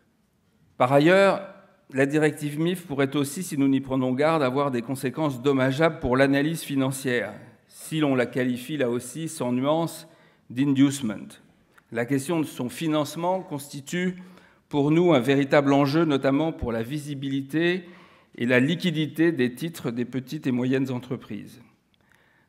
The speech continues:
Nous souhaitons donc qu'elle fasse l'objet d'un débat en profondeur, d'une pleine mesure des conséquences éventuelles des options prises, notamment sur l'ensemble de la gestion d'actifs.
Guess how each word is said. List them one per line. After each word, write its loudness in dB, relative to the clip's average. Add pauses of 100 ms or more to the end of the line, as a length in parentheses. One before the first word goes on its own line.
Nous -12
souhaitons 0
donc 2
qu'elle 2
fasse -2
l'objet 0
d'un 2
débat 2
en -2
profondeur, 0
d'une 0
pleine 2
mesure 2
des 0
conséquences -4
éventuelles -2
des 0
options -4
prises, 0 (500)
notamment 2 (140)
sur -4
l'ensemble 0
de 0
la 0
gestion -6
d'actifs. -8